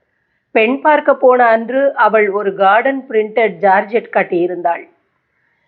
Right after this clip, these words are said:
லெமன் கலர் பூக்கள் உடம்பு பூராவும் பரவ நின்றபோது, தன் வீட்டு மூலையில் சரம் சரமாய் பூத்திருக்கும் மஞ்சள் சரக்கொன்றை ஞாபகம்தான் அவனுக்கு வந்தது. தோளுக்கு சற்று கீழோடு தொங்கிய முடியை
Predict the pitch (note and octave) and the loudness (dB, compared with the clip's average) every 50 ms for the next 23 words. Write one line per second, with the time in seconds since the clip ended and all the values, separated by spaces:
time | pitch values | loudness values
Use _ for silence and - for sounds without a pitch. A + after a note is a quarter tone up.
0 | _ _ _ - A#3+ A#3 B3+ C4+ D4+ F4 F#4 F#4 F4+ - C4 B3 A#3+ B3 C4 B3+ | _ _ _ 0 2 2 4 4 4 2 2 0 0 0 0 2 2 2 0 0
1 | B3+ - B3+ C4 C#4 C4+ - A#3+ A3 G#3+ E3+ - - G#3 G3+ A#3 B3+ B3+ C4+ - | -2 -6 -10 -12 -12 -6 -2 -2 -2 -2 -2 -2 -2 0 0 0 0 -2 -6 -8
2 | - C4+ B3+ B3+ B3+ B3+ B3 C4 C4+ C#4+ C4 C4 A#3+ G3 G3 G#3 A3 A3 A#3+ A3 | -4 0 2 2 4 4 2 0 -2 -8 -6 -2 -2 0 0 0 0 0 -2 -2
3 | G3 F#3+ G3 F#3+ G#3 G#3+ - G#3 F#3 F#3+ F#3 G3+ F#3+ F3+ F#3+ G#3 G3+ - A#3 A3+ | -2 -4 -4 -4 -6 -6 -4 -6 -8 -4 0 0 0 0 0 -2 -4 -2 -2 0
4 | A3+ A#3 A3 B3 C4+ D4+ D4+ D4+ D#4+ B3+ A3 G#3+ A3+ A#3+ A#3+ A3+ A3 G3+ F#3+ F#3 | 0 -2 -2 -2 -2 -2 -2 -2 -2 -2 0 -2 0 2 2 2 2 0 -2 -4
5 | F3 - - A#3 A3 A3 A3+ B3 B3 B3+ C4 B3 B3 B3 C4 C4+ C#4+ C#4 - A3+ | -8 -6 -2 0 2 2 0 0 -2 -2 0 0 0 2 2 0 0 -2 -6 -10
6 | A3+ A#3 A#3 B3 A3 G#3 G3+ G#3 - G#3 G3+ F#3 F#3 G3+ G#3+ A3+ A#3+ A#3+ C#4+ C#4+ | -12 -6 -2 0 2 2 2 0 -2 -2 -2 0 0 0 0 0 -2 -2 -2 -2
7 | C#4 - - - - A3+ G3+ G#3+ B3 B3 B3+ D4+ C#4+ C4 A#3 B3 A3+ G#3 F#3+ F#3 | -2 -4 -8 -4 -2 0 0 2 0 0 0 0 0 2 2 2 2 2 0 0
8 | F#3 G3 G3 G3+ G#3 A3 A3 G3+ G3 G3 F#3 G3+ A#3+ - G3+ F#3 F3+ G3 G3 G3 | 0 0 0 -2 -2 -4 -4 -2 -2 -2 -2 -2 0 -2 -2 0 0 0 -2 -2
9 | G3 G3 F3 F3 F3+ F3+ F3+ F3+ F3 F#3 F3+ - _ _ _ _ _ _ _ _ | -2 -2 -2 -2 0 0 -2 -2 -2 -6 -8 -12 _ _ _ _ _ _ _ _
10 | _ _ _ _ _ _ _ _ - - - - B3+ C4 C4+ D#4 E4+ F4 F4+ F4+ | _ _ _ _ _ _ _ _ -20 -6 0 2 4 4 4 2 0 -2 -6 -8
11 | - D4 C#4+ C4+ - - A#3+ A3+ A#3 - D#4+ D4 - C4 A#3+ A#3+ A#3+ A#3+ A#3+ B3 | -10 -10 -10 -8 -4 -4 -4 -4 -4 -8 -14 -12 -6 -4 -2 -2 0 0 0 -2
12 | C4 C#4 C4 - G#3+ F#3+ F#3+ G#3+ G3+ A3 A3 G#3 F#3+ F#3+ F#3+ F#3+ G#3 G#3+ G#3+ G#3+ | -2 -4 -6 -6 -4 -4 -4 -6 -4 -2 -2 -2 0 -2 -4 -4 -2 0 0 0